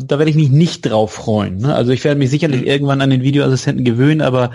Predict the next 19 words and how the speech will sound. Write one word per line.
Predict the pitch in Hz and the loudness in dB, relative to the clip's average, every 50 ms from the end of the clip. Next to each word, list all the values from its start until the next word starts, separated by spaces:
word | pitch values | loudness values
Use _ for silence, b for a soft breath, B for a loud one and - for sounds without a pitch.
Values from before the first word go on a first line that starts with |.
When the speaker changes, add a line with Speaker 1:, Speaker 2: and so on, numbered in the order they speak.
| B B B B B B B B B - | B B B B B B B B B -2
Speaker 1:
äh, | 147 131 127 123 | 0 0 0 0
das | 147 127 - | 0 -2 -2
sind | - 151 160 | -2 0 0
dann | 160 147 - | 0 0 0
im | 143 | 0
Grunde | 135 135 143 151 156 | 2 2 2 2 2
ja, | 147 143 143 143 - | 2 2 0 0 -2
äh, | - - 135 135 | -2 -2 -2 -4
Zustände | - - - 160 151 - - 151 143 143 143 135 | -2 -2 0 0 0 0 0 0 0 2 2 2
wie | 139 143 | 0 0
beim | 135 135 127 131 | 0 0 0 0
American | 127 123 127 127 131 135 131 - 127 110 | 0 0 0 0 0 0 -2 -2 -4 -4
Football, | - - 156 151 - - 147 147 151 147 135 135 | -2 -2 -4 -2 -2 0 2 2 2 2 2 0
wo, | 131 131 135 135 131 - | 2 2 2 2 0 0
äh, | - 123 123 123 | -2 0 0 2
so | 120 127 143 | 2 2 2
lange | 143 143 143 143 | 2 2 2 2
gewartet | 135 135 123 117 120 127 151 156 143 | 0 0 0 0 0 2 2 0 0
wird, | 139 135 - | -2 -6 -10